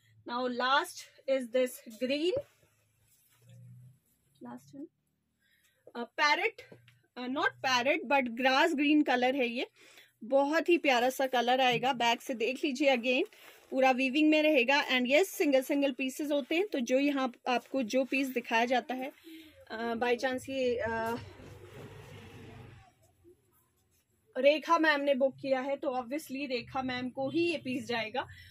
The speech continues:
और किसी को ये piece नहीं जाएगा। जो आपको दिखाई दे रहा है वही आप तक पहुंचता है। So ये रहेगा इसका look, very pretty से-, uh, shade है। And this is the bottom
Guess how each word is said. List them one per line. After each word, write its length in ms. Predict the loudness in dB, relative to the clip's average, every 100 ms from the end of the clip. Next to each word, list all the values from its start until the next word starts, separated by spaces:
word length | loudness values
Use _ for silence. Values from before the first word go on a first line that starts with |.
| _ _ 2
और 300 | 4 6 2
किसी 360 | -4 -8 -8
को 180 | -2 -2
ये 160 | -2 -4
piece 320 | -8 -10 -8
नहीं 220 | -8 -8
जाएगा। 280 | -10 -12 -12
जो 240 | -4 2
आपको 460 | 4 4 0 -2 -2
दिखाई 440 | -2 -6 0 0
दे 180 | 4 4
रहा 140 | 4 2
है 200 | -2 -4
वही 380 | -6 -6 -8
आप 260 | -4 -4 -4 -8
तक 100 | -8 -6
पहुंचता 500 | -4 -6 -6 -4 -2
है। 220 | -4 -10 _ _ _ _ _ -12
So 160 | -8 -6
ये 160 | -2 0
रहेगा 340 | 2 2 0
इसका 260 | -2 -2 -2
look, 300 | 0 -4 -6 _ _ 0
very 240 | 0 0
pretty 300 | -6 -6 -6
से-, 280 | -6 -4 -2
uh, 220 | -2 -4
shade 380 | -4 -2 -2 -2
है। 200 | -6 -8 _ _ _ _ -10
And 200 | -8 0
this 200 | 2 2
is 160 | -2 0
the 120 | 0
bottom 340 | 0 -2 -4